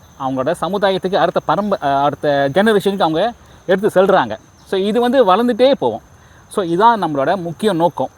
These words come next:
நாங்க வந்து இது மாதிரி பல சேவைகள், சோஷியல் ஆக்டிவிட்டி செஞ்சிருக்கோம். அதுல வந்து இது ஒன்று, என்வாயர்மெண்ட் சம்பந்தமான ஆக்டிவிட்டி நம்ம செஞ்சுக்கிட்டு இருக்கோம்.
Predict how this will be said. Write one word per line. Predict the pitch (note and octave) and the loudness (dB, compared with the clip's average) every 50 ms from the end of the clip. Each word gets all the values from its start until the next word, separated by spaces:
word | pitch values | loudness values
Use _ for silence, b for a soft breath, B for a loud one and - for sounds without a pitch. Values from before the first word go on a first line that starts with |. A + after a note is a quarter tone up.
| - - - | -20 -8 -2
நாங்க | B2+ C3 C#3+ D3 D3+ D3+ | 0 2 2 2 2 2
வந்து | D#3+ E3+ F#3 F#3 G3 G#3+ A3 - - - - | 0 0 2 2 2 2 2 0 -4 -14 -12
இது | - A#2+ B2+ C#3+ | -8 -6 -4 -2
மாதிரி | D#3 E3+ F3+ G3 G#3+ - - | 0 0 0 -2 -2 -4 -4
பல | - C3+ D#3+ F#3+ | -4 -2 0 -2
சேவைகள், | F3+ - F#3+ F#3+ G3 G3+ F3 F#3+ F#3+ | -2 -2 -2 0 0 0 -2 -2 -4
சோஷியல் | - - F3+ F3+ - G3 F3 E3 D3 | -4 -2 -4 -2 -2 -2 -2 -2 -4
ஆக்டிவிட்டி | - E3 | -4 -6
செஞ்சிருக்கோம். | D#3 D3+ - D#3+ E3 E3 E3 D#3 B2 C#3 D3+ F3+ G3 - - - - - | -6 -4 -2 -2 0 0 0 0 0 0 -2 -2 -2 -6 -12 -20 -12 -4
அதுல | - D3 D#3 E3+ F3+ F#3 | 0 2 4 4 4 2
வந்து | F#3 G3 G3 A3+ F#3 D3+ | 2 0 -2 -2 -2 0
இது | E3 F3 F3+ | 2 2 2
ஒன்று, | E3+ E3+ E3 C#3+ B2 A#2 - - - - - | 2 0 -2 -4 -6 -8 -10 -14 -20 -14 -8
என்வாயர்மெண்ட் | D#3 - F3+ F#3 F#3+ G3 F#3+ F#3+ F#3 F#3 | -6 -4 0 2 4 4 4 2 0 -2
சம்பந்தமான | E3+ - D3+ C#3+ D3 D3 D3+ D3+ E3 F3+ F#3 | -4 -4 -6 -4 -4 -4 -2 -2 -4 -4 -4
ஆக்டிவிட்டி | D3+ - - D#3 D3 | -6 -6 -4 -4 -4
நம்ம | C3+ C#3 C3 A#2+ - | -2 -4 -4 -4 -4
செஞ்சுக்கிட்டு | B2 B2+ B2+ B2+ A#2 G2 | -4 -2 -2 -2 -2 -4
இருக்கோம். | G2 G2+ F2+ G2+ F#2+ | -6 -8 -8 -8 -12